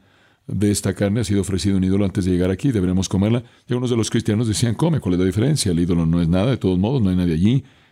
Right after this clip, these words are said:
es solo una gran cosa, no hay nada allí. ¿Cuál es la diferencia? A Dios no le importa eso, a Dios no le importa lo que comas". Pero algunos de los cristianos más débiles no pueden aceptar eso porque acababan de ser salvados de esa idolatría y para ellos era carne profanada. Ahora,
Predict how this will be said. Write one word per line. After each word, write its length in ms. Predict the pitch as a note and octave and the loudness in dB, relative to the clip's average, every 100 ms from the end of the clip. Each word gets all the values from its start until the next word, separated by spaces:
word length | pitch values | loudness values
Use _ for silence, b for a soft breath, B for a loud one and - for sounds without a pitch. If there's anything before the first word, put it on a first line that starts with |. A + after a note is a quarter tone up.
| b b | b b
es 240 | A2+ F#2 | -2 0
solo 220 | - F2+ | 0 0
una 100 | F2 | 0
gran 200 | E2+ F#2 F#2 | 0 -2 0
cosa, 400 | A2 A#2 B2 A2+ | -2 0 -2 0
no 120 | G2 | 0
hay 140 | F#2+ | 0
nada 240 | F#2+ F#2+ E2 | 0 0 0
allí. 300 | F2+ B2+ B2+ b | 2 0 -2 b
¿Cuál 160 | b G#2+ | b -2
es 40 | |
la 60 | G#2 | -2
diferencia? 380 | F#2+ G#2+ A#2 A#2+ | 0 0 0 0
A 40 | |
Dios 100 | G#2+ | 0
no 80 | F#2+ | 0
le 60 | F#2 | 0
importa 380 | F2+ F#2 G2 | 0 -2 0
eso, 220 | G#2 - F#2 | -2 0 0
a 20 | |
Dios 120 | F#2 | 0
no 80 | F#2+ | 0
le 60 | |
importa 260 | E2+ F#2+ F2+ | 0 -2 0
lo 100 | F2 | -2
que 140 | E2+ | -2
comas". 400 | - B2+ A2+ F#2 b b b b | -2 -2 -2 -6 b b b b
Pero 120 | D3 | -4
algunos 220 | B2+ A2+ G#2 | -2 0 0
de 80 | |
los 120 | G2 - | 0 0
cristianos 320 | G#2 A2+ G#2+ | -2 0 0
más 140 | G#2 | 2
débiles 220 | G#2 A#2 | 2 0
no 120 | A#2+ - | -2 -2
pueden 200 | G#2 G2+ | -2 0
aceptar 340 | G2+ F2+ G#2+ | -2 0 0
eso 200 | G2+ G2+ | 0 -2
porque 200 | A2+ G#2 | -2 -2
acababan 320 | G2+ G2 G#2 | -2 0 0
de 80 | G2 | 0
ser 180 | F#2 G2 | 0 -2
salvados 460 | G2 F#2 F#2+ F#2 | -2 0 0 0
de 80 | F#2+ | 0
esa 140 | F2 F2 | 0 0
idolatría 560 | E2+ D#2 F2+ G2 B2+ b b b b | 0 0 0 0 -2 b b b b
y 100 | G2 | -4
para 200 | G#2 G2 | -2 0
ellos 240 | A2 G#2 | -2 0
era 180 | G#2 F#2 | 0 -2
carne 400 | - E2+ D#2 D#2+ | -2 -2 -2 -2
profanada. 640 | E2 E2 F2 G#2 G2 C2+ _ _ _ _ _ | -2 -4 -2 -2 -2 -6 _ _ _ _ _
Ahora, 300 | A#2 G2 D#2 | -4 -2 -4